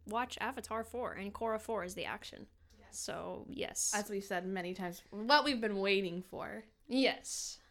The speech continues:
Speaker 2: <laughs> Do you want to start
Speaker 1: My,
Speaker 2: it off?
Speaker 1: <laughs> my notes are, um, I, so I'm, I actually took notes this episode, um, and then at some point I stopped taking notes because the action was good, so good that I was just sucked in, which is
Speaker 2: Yeah.
Speaker 1: great.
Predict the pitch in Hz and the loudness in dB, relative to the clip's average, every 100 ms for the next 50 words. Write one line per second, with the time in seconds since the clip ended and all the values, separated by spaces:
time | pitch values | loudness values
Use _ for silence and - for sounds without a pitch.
0 | - _ - - - - 494 - - - | -20 _ 2 4 2 -6 -4 0 0 4
1 | 269 - 415 - 302 359 - 302 294 311 | 4 10 8 10 4 4 2 -2 -2 -4
2 | 359 - 381 226 285 285 233 302 294 453 | -6 -6 2 6 10 10 10 6 4 2
3 | - 466 392 269 285 302 294 359 381 - | -2 -2 -6 4 6 6 8 8 6 6
4 | 262 262 262 247 240 233 220 - 269 285 | 10 10 8 6 6 4 0 2 10 10
5 | 285 269 - 247 302 - 320 262 226 233 | 10 4 4 8 8 6 -2 2 4 2
6 | 247 269 269 285 277 - 233 214 202 196 | 2 2 4 2 2 0 2 4 6 4
7 | 202 208 - - - - - 233 247 240 | 0 -4 -6 -20 -20 -20 -4 6 8 8
8 | 311 320 294 220 - 220 202 226 220 220 | 4 6 6 6 6 4 4 2 2 2
9 | 220 220 202 185 190 185 180 - 220 214 | 0 -2 -4 -4 2 2 4 0 -2 -2
10 | 202 220 226 - - 214 196 196 196 185 | -2 -4 -4 -4 2 2 4 2 2 0
11 | 180 185 - 190 - 185 196 202 214 180 | 0 0 2 2 0 -2 -2 -2 2 4
12 | 185 185 185 - | 4 2 2 0